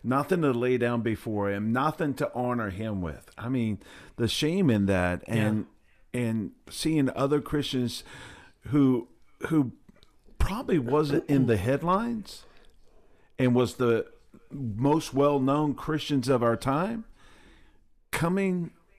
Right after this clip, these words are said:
Speaker 1: uh, with huge, uh, crowns and, and opportunities because nobody knew them.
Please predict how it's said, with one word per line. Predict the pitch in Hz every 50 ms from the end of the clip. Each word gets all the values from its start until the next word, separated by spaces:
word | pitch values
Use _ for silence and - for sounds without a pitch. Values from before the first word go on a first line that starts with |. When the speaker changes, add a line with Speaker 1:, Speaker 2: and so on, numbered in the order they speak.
| _ -
Speaker 1:
uh, | - - - 139 - - - - _ _ _ _ _ _ _ _ _ _ _ -
with | 139 139 139 131 - -
huge, | - - - - - 196 214 220 226 208 175 - - - - - _ _ _ _ _ _ _ _ _ _ _ _ _ _ _ -
uh, | - - - - - - _ _ _ _ _ -
crowns | - - 147 127 123 117 113 110 110 107 101 - -
and, | 104 95 87 - - - - - - - -
and | - 127 127
opportunities | 123 123 123 123 - - 135 127 127 120
because | - 135 127 - 147 123 -
nobody | 147 165 175 208 220 214 208 160
knew | 151 170 208 220 190
them. | 151 143 139 131